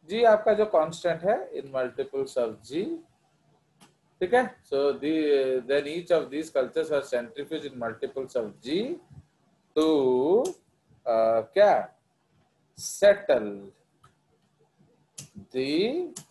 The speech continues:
uh, organisms। ठीक है, तो वो उसको बिठा देंगे। तो ये आपका कॉन्सेप्ट है। Now, तो यहाँ वो इतना क्लियर नहीं है,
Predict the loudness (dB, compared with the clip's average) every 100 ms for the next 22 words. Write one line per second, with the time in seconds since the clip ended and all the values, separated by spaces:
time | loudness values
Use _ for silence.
0 | _ -4 0 2 0 -2 -4 0 0 -2
1 | 0 2 4 4 0 -4 _ _ -20 -20
2 | -20 _ _ _ _ -20 -20 _ _ _
3 | _ _ -8 2 2 2 -8 -8 -4 0
4 | -2 -2 -4 -4 -4 -10 -6 -6 -6 -20
5 | _ _ _ _ _ _ _ _ _ _
6 | -2 0 4 6 6 4 2 2 2 -6
7 | -4 -4 -4 -2 2 2 0 _ _ _
8 | _ _ -12 -2 0 2 0 -2 -6 -10
9 | -14 -18 _ _ _ _ _ -2 0 2
10 | 2 0 0 2 4 4 4 4 4 2
11 | -2 -2 -2 -2 -4 0 0 0 -8 -4
12 | -4 -4